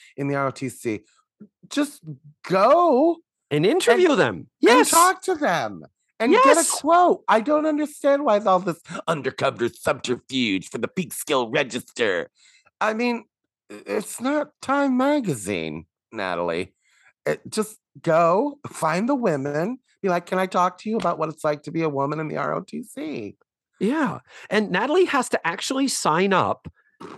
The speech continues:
Speaker 2: And then she's like, "That's a pretty big commitment." And he's like, "No, it's okay. You can quit within a year."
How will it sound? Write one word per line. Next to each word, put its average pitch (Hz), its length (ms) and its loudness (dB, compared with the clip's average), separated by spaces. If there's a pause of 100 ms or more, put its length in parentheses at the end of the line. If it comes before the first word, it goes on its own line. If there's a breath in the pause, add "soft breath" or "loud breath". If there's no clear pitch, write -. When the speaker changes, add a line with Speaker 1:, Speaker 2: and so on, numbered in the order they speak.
(120)
Speaker 2:
And 160 120 2
then 156 80 0
she's 156 220 -2
like, 131 160 2
"That's 262 200 -2
a 277 60 2
pretty 170 240 0
big 147 240 0
commitment." 156 360 0
And 139 100 0
he's 147 140 2
like, 175 140 0
"No, 359 200 6
it's 226 120 0
okay. 226 240 2
You 156 160 0
can 196 220 -2
quit 214 360 2 (360)
within 160 360 2
a 160 60 4
year." 143 460 2